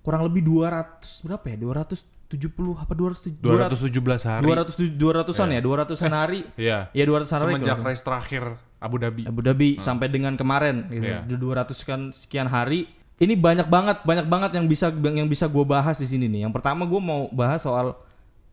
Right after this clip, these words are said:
Speaker 1: menurut lo gimana, Mai, nih? Setelah dua ratus hari, akhirnya bisa nonton lagi, akhirnya bisa, bisa denger suara komentator itu, "It last and here we go,"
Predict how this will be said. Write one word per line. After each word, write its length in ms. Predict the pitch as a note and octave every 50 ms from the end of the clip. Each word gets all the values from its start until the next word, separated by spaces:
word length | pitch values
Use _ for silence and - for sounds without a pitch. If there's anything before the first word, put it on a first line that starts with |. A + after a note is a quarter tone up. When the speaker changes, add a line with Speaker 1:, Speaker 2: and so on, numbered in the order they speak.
| _ _ _ _ _
Speaker 1:
menurut 260 | - C3 D3 E3 F#3+
lo 100 | G3+ A3 G#3
gimana, 320 | G3+ G#3 G#3 G#3 G3+ F#3+
Mai, 160 | E3 C#3+ B2+
nih? 160 | A#2 A2+ G#2+ -
Setelah 340 | - - C#3+ C#3+ C#3+ C#3+
dua 320 | C#3 C#3 C#3 C#3 C#3 C#3+ C#3
ratus 160 | - D#3+ D3
hari, 480 | D3+ C#3+ D3 D3+ D3+ D#3 D#3 E3 - - - - _ - - - - - _ - - -
akhirnya 360 | - C3 C3+ B2+ C#3+ C#3+ D3
bisa 200 | C#3+ C3 B2 D#3 C#3+
nonton 320 | C#3 C3+ C#3 C3 C#3+ C#3+
lagi, 460 | C#3 C3 B2+ B2 B2+ C3 C#3 D#3 E3
akhirnya 560 | C3 C3 C3 B2+ D#3 D#3+ E3 E3 E3 E3 E3 - - - - - - -
bisa, 600 | - C#3 C3 - E3 D#3 D#3 D#3 C#3+ - - - -
bisa 480 | E3+ D#3+ D#3 D3 - F3+ E3 E3 E3 E3
denger 400 | D#3+ D#3+ E3 E3 E3 E3+ E3 E3
suara 400 | - E3+ D#3+ D#3 D#3 D#3 D#3 D3+
komentator 540 | D#3 D#3+ E3 D#3+ D#3 D#3+ D#3+ - E3+ E3
itu, 420 | E3 D#3 D#3 D#3+ D#3+ F3 G#3 G#3+ F#3 - - - - - - - - -
"It 180 | C3 C3+ C3+ E3
last 220 | F#3 F#3 F3 G#3
and 100 | F#3 F3+
here 160 | F3+ F3+ F3+ A3 A#3+
we 160 | A#3+ A#3+ G#3+
go," 300 | F3+ A#3 A3+ G#3+ G#3